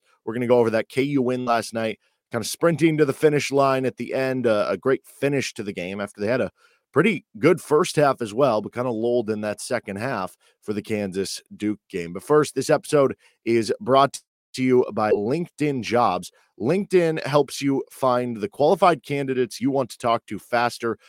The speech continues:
Post your job for free at linkedin dot com slash locked on college. That's linkedin dot com slash locked on college. Post your job for free. Terms and conditions apply. Kansas takes down Duke in the Champions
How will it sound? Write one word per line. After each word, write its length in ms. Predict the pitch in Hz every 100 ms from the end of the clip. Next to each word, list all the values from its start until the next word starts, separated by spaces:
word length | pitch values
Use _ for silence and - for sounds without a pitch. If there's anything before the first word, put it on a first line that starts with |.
| _
Post 260 | 147 202 -
your 80 | 175
job 300 | 160 160 -
for 100 | 127
free 460 | - 156 120 110 - _ _
at 180 | 110 101
linkedin 880 | 101 107 151 185 - - 143 131 131 - 104
dot 260 | 110 135 -
com 380 | 143 135 113 113
slash 360 | - 113 110 110
locked 320 | 123 123 131
on 180 | 127 113
college. 440 | 107 104 98 98 _ _
That's 160 | 95 -
linkedin 480 | 107 165 165 165 151
dot 220 | 151 143
com 320 | 143 135 131
slash 260 | 120 104 110
locked 300 | 117 135 147
on 160 | 139
college. 420 | 135 127 127 - -
Post 240 | 113 -
your 80 | 127
job 240 | 135 131
for 120 | 131
free. 340 | - 143 104 95 _ _
Terms 280 | - 127 123
and 140 | 127
conditions 720 | - 131 139 120 87 76 - _ _ -
apply. 460 | 90 101 101 85 71 _ _ _
Kansas 400 | 151 160 147 147
takes 300 | 156 156 -
down 300 | 151 139 120
Duke 340 | 120 147 139
in 140 | 117 123
the 40 |
Champions 480 | 113 131 117 120 98